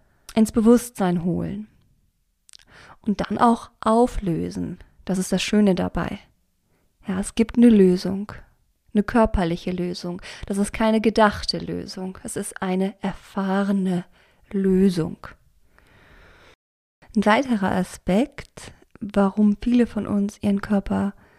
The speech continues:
nicht so richtig spüren möchten, wobei dieses Möchten auch in Anführungsstrichen gesetzt ist,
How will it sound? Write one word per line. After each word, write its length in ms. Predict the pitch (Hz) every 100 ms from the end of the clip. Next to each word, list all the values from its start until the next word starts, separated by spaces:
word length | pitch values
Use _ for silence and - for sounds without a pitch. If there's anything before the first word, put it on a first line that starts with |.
| _ _ _ _
nicht 200 | - 202
so 100 | -
richtig 800 | 202 180 185 254 - - 170 -
spüren 720 | - - - 165 160 170 180 - _
möchten, 760 | - 170 202 - - - 240 269 - _ _ _ _ _
wobei 280 | 196 185 190
dieses 360 | 185 185 -
Möchten 800 | 185 180 190 220 - - 214 208 -
auch 180 | 190 185
in 80 |
Anführungsstrichen 880 | - 208 - 208 190 - - 175 180
gesetzt 460 | 175 - 175 - -
ist, 320 | 208 233 -